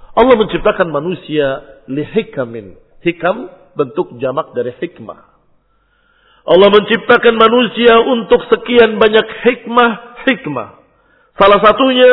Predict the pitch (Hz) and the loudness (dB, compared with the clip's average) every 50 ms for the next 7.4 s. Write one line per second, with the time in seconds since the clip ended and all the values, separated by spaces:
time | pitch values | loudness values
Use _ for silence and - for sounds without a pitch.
0 | 247 240 240 - - - - - - 139 160 175 190 202 196 202 180 190 226 226 | 4 2 0 -6 -16 -18 -20 -8 -2 0 2 2 4 2 2 2 2 0 0 2
1 | 202 254 262 240 214 196 190 175 165 165 160 151 143 135 127 117 110 110 - - | 2 2 2 4 4 4 4 4 2 2 0 -2 -2 -4 -6 -10 -12 -16 -20 -20
2 | - - - - - - - - 185 208 214 208 190 160 170 170 151 143 160 151 | -20 -20 -18 -18 -16 -6 0 2 4 4 4 4 2 0 -2 -2 -4 -4 -6 -6
3 | 165 160 143 143 131 - 135 131 123 117 - - 120 104 - - _ _ _ - | -4 -4 -6 -6 -8 -8 -8 -8 -6 -8 -10 -12 -14 -16 -16 -20 _ _ _ -20
4 | _ _ _ _ _ _ _ - 170 180 185 - 208 202 - 247 262 254 240 240 | _ _ _ _ _ _ _ 0 0 0 2 0 -2 0 2 2 2 4 4 4
5 | 226 220 208 196 190 202 208 170 151 185 175 170 180 196 208 190 - 175 165 147 | 4 4 2 2 0 -2 -2 0 0 0 0 2 0 0 -2 0 -2 -2 -2 -2
6 | 160 160 156 147 160 156 151 139 135 - 139 139 131 127 113 113 117 113 113 120 | -4 -4 0 0 0 2 0 -2 -4 -4 -4 -4 -4 -4 -4 -6 -8 -10 -10 -12
7 | 120 120 - - - _ _ | -12 -14 -18 -20 -20 _ _